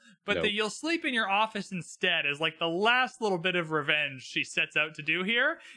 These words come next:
Speaker 1: It's just, like, a funny little obvious, like, you just assume that would happen. She doesn't need to tell you, 'cause you assume that that's gonna happen.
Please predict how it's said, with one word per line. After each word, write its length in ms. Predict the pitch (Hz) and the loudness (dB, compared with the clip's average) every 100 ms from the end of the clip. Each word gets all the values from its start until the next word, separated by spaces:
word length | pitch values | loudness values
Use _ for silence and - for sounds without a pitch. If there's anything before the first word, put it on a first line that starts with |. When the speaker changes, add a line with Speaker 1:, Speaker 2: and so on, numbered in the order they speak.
| - | -4
Speaker 1:
It's 160 | 190 | -2
just, 140 | 208 214 | -2 -2
like, 100 | 202 | -2
a 60 | |
funny 580 | - - 262 254 254 254 | -2 0 2 2 0 -2
little 500 | 233 208 202 190 196 240 | -2 0 2 2 2 2
obvious, 760 | 320 320 233 180 156 - - - _ - | 2 2 0 0 0 -4 -20 -20 _ -6
like, 120 | 226 | -2
you 140 | 294 | 0
just 200 | 381 - | -2 -4
assume 360 | 269 - 294 233 | -4 -4 -4 0
that 180 | 208 160 | 0 0
would 100 | 151 | 0
happen. 440 | 151 135 113 120 | 0 -2 -6 -10
She 140 | 123 226 | -6 -4
doesn't 160 | 233 277 | -4 -4
need 100 | 190 | -6
to 80 | |
tell 240 | 160 185 185 | -2 0 0
you, 400 | 220 262 285 - _ _ _ | -2 -4 -8 -14 _ _ _
'cause 140 | 196 202 | -6 -2
you 100 | 208 | -2
assume 480 | 175 - 330 254 208 | -2 -4 -2 0 0
that 160 | 190 | 0
that's 240 | 185 170 - | 0 -4 -4
gonna 220 | 175 147 | -4 -2
happen. 560 | 180 175 147 123 113 | -2 -2 -2 -4 -6